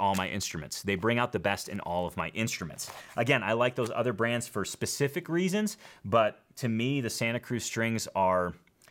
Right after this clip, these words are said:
the best strings out there. I know I'm making a lot of bold statements, but please know that this is in my opinion, in my experience, for my instruments.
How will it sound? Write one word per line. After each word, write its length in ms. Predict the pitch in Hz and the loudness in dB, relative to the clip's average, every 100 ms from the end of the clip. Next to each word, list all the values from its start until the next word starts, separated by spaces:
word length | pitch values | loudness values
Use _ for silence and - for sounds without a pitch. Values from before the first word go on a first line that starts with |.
| _ _ _ - 85 | _ _ _ -16 -6
the 80 | 92 | -2
best 240 | 85 82 - | 0 -2 -2
strings 280 | 80 78 | -4 -2
out 220 | 82 80 - | -2 -2 -4
there. 160 | - - | -12 -6
I 80 | 92 | -2
know 160 | 95 | 0
I'm 80 | 98 | 2
making 240 | 95 98 95 | 0 0 -2
a 80 | |
lot 220 | 80 87 85 | 0 0 0
of 100 | 80 | -2
bold 240 | 90 82 | -4 -2
statements, 380 | - 92 - 87 | -4 -4 -6 -6
but 180 | 92 - | -8 -6
please 320 | 127 120 101 | -4 -2 0
know 220 | 98 95 | 0 0
that 220 | 85 - _ _ | -2 -4 _ _
this 260 | 95 104 - | -8 -6 -2
is 120 | 95 | 0
in 120 | 92 | 2
my 200 | 87 85 | 2 0
opinion, 520 | 82 - 85 80 76 - | -2 -6 -4 -4 -6 -6
in 100 | 85 | -2
my 220 | 80 76 | -2 -2
experience, 680 | 73 - 78 76 73 - - _ | -8 -10 -8 -8 -8 -12 -14 _
for 280 | - - 95 | -18 -6 -2
my 260 | 87 76 - | 0 0 -4
instruments. 580 | 80 - 73 - - | -10 -10 -10 -12 -14